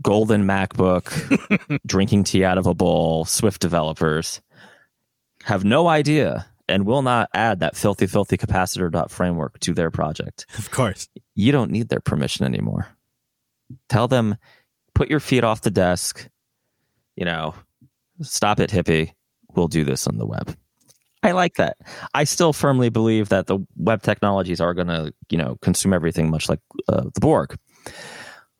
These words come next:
Speaker 1: What I don't buy right now is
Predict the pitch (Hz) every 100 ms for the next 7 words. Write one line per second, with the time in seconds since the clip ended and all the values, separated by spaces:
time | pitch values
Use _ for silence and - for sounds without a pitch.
0 | _ _ _ _ _ _ _ - _ 127
1 | - 113 101 - 127 - - 95 85 76
2 | 64 - - 50 - - _ _ _ _
3 | _ _ _ _ _ - _ _ _ 104
4 | 87 85 78 -